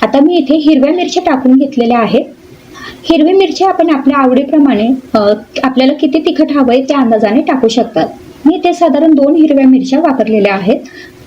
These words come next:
अ, दुसरी गोष्ट अजून अशी की ह्याच्यात तुम्ही काजू, बदाम, किशमिश यांसारख्या गोष्टी सुद्धा ह्या स्टेजला टाकू शकता. हिरव्या मिरच्या तळून झाल्यानंतर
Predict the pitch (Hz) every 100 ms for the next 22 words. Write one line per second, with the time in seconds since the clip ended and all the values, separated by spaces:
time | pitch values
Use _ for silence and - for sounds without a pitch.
0 | - - - - - - 247 247 262 -
1 | 415 392 349 359 330 320 330 285 254 262
2 | 339 294 294 269 220 - 277 277 285 294
3 | 214 247 247 233 202 196 202 - 262 -
4 | 226 226 277 277 302 269 269 254 - 262
5 | 302 240 262 240 - 226 190 220 269 269
6 | 214 - - - 135 - - - - 320
7 | 339 359 370 339 349 349 311 302 330 269
8 | 269 277 254 214